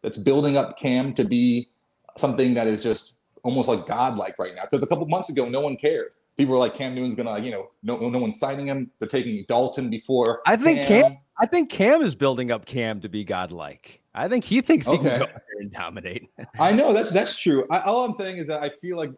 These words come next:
Speaker 1: what, what you need to do is just manage expectations. And I don't know right now <laughs> that Cam and the Patriots are doing a great job managing expectations. Because, guys, what would be, uh, a fa-, a failure for Cam Newton and the Patriots this year?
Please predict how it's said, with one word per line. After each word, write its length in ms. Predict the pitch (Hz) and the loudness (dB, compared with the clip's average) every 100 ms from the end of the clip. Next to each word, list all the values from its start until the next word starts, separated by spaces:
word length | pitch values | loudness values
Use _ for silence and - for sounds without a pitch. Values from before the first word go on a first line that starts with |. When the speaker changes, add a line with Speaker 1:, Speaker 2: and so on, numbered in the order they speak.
| _ - | _ -8
Speaker 1:
what, 280 | 135 143 | -6 -4
what 200 | 139 143 | -4 -6
you 60 | 151 | -6
need 120 | 156 | -10
to 60 | 147 | -8
do 200 | 143 147 | -6 -6
is 80 | 135 | -8
just 240 | 123 - | -12 -14
manage 380 | 117 123 139 139 | -6 -4 -4 -2
expectations. 720 | 143 156 123 120 117 135 - | -4 -4 -4 -4 -4 -8 -8
And 120 | 117 | -6
I 40 | 123 | -4
don't 220 | 127 117 | -4 -2
know 300 | 127 131 117 | 0 0 2
right 200 | 113 113 | 2 2
now 360 | 123 123 123 - - | -2 0 0 -4 -12
<laughs> 120 | - | -8
that 240 | 135 120 - - - | -2 -2 -2 -14 -16
Cam 260 | - 151 147 | -4 -2 -2
and 80 | 147 | -4
the 60 | 110 | -4
Patriots 340 | 139 143 135 | -6 -4 -8
are 60 | 120 | -4
doing 160 | 131 | -4
a 80 | 117 | -2
great 240 | 123 120 | -2 -2
job 240 | 117 117 104 | -4 -4 -4
managing 320 | 107 110 117 | -8 -8 -8
expectations. 600 | 120 147 131 160 170 107 | -8 -8 -4 -4 -4 -6
Because, 300 | 117 147 - | 0 0 2
guys, 260 | 151 117 - _ _ | 0 0 -6 _ _
what 180 | 131 180 | 2 2
would 180 | 196 156 | 2 0
be, 440 | 160 160 156 - _ - | -2 -2 -2 -8 _ -6
uh, 260 | 127 123 - | -2 -2 -4
a 240 | 120 117 - | -6 -6 0
fa-, 220 | 147 147 | 0 2
a 80 | 135 | -4
failure 400 | - 143 127 104 | -4 -4 -4 -8
for 100 | 107 | -12
Cam 300 | - 123 117 | -8 -8 -6
Newton 180 | 117 104 | -6 -6
and 60 | |
the 60 | 95 | -6
Patriots 360 | 107 98 98 | -8 -8 -8
this 160 | 92 - | -10 -6
year? 220 | 87 - | -8 -8